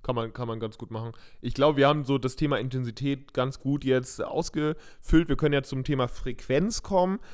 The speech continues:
Ist wahrscheinlich ein bisschen, äh, individueller und ich sag mal, it depends, das ist ja auch unser, unser Lieblingsspruch. Es kommt drauf an, tatsächlich, wie schwer man, äh, dort trainiert, welche Übungen das sind und welche Muskelgruppen oder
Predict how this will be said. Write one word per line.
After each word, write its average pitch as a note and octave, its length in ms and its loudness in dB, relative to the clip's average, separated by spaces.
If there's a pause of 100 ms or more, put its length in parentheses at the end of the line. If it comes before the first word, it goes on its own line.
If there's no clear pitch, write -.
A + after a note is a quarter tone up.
(880)
Ist F3+ 180 4
wahrscheinlich F3+ 260 4
ein - 20 0
bisschen, D#3+ 420 0 (420)
äh, C3+ 240 -6
individueller E3+ 1000 6
und C#3 320 6
ich C3 80 -2
sag C#3 220 0
mal, C3+ 340 4
it C3 180 -6
depends, D#3+ 520 0
das C3+ 160 -4
ist C3+ 40 -2
ja B2+ 80 2
auch B2+ 140 0
unser, B2+ 340 0
unser B2 220 -2
Lieblingsspruch. D#3+ 1000 0 (600)
Es D3 160 4
kommt G#3+ 240 2
drauf E3+ 180 2
an, D#3 220 2
tatsächlich, D3+ 720 -2
wie C3+ 240 -6
schwer C3+ 480 4
man, E3 380 -2 (320)
äh, - 80 -14 (100)
dort C#3+ 460 2
trainiert, G#3 520 4 (240)
welche D3 280 4
Übungen F#3 340 6
das F3 200 0
sind E3 280 4 (220)
und C#3 840 6
welche B2+ 380 2
Muskelgruppen D3 640 2
oder C3+ 320 4